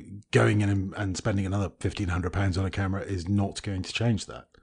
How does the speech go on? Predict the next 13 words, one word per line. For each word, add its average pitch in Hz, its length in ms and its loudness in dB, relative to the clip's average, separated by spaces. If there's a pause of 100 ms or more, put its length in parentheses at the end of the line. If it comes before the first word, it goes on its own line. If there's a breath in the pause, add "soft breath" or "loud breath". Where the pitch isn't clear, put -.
(720 soft breath)
Uh, 92 320 -6
so, 98 220 -4
you - 600 -10
know, 82 160 -8
can 98 200 -2
I 90 100 -2
make 87 300 -6
this 95 260 -4
work? 87 300 -4
Can 98 140 -4
I 90 60 -4
make 90 260 -6
this - 460 -2